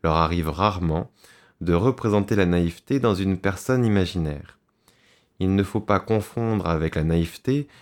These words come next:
une simplicité franche qui ne gâte point la nature par l'artifice, uniquement parce qu'elle ignore ce que c'est que l'art de vivre en société. On peut rapporter aussi le comique aux choses qui, en nous égayant,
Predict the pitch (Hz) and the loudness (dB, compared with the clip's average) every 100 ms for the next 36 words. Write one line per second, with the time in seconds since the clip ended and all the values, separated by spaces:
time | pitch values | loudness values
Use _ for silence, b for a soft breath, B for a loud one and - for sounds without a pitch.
0 | B - 85 - 113 104 - 95 - 87 | B -4 -4 -2 -2 -2 -4 -8 -4 -4
1 | 82 - 107 127 139 - b b b 95 | -4 -4 -2 -2 -4 -14 b b b 0
2 | 87 82 101 107 90 - - 113 92 85 | 0 2 2 2 -4 -4 -2 0 2 0
3 | - - 92 - 80 80 - 82 - 139 | -2 -8 -8 -6 -6 -6 -10 -16 -8 -10
4 | 170 - _ b b b b 90 90 - | -10 -18 _ b b b b 0 0 0
5 | 113 135 90 85 - 90 - 101 95 104 | 0 0 -2 -4 -2 -2 0 0 2 2
6 | 127 123 - 92 - 90 - 127 123 90 | 0 -4 -8 -6 -2 -4 -2 -6 -2 0
7 | 87 101 120 110 85 87 113 95 87 87 | 2 2 -2 -2 -2 0 -2 -2 -4 -8
8 | - 78 - - _ _ _ _ _ _ | -8 -10 -10 -20 _ _ _ _ _ _
9 | _ _ _ _ _ _ b b b b | _ _ _ _ _ _ b b b b
10 | b b b b 98 123 131 107 101 - | b b b b -4 0 0 0 -4 0
11 | 139 104 - 160 170 - 92 90 - 139 | 2 2 -2 -6 -6 -4 -2 -2 0 2
12 | 120 87 139 - - _ b b b b | 4 2 0 -6 -20 _ b b b b
13 | b - 104 - 143 160 120 98 - 151 | b -2 -2 2 2 4 2 -2 -2 -2
14 | - 98 92 90 107 98 92 90 123 151 | -2 -2 0 2 2 2 4 4 2 -2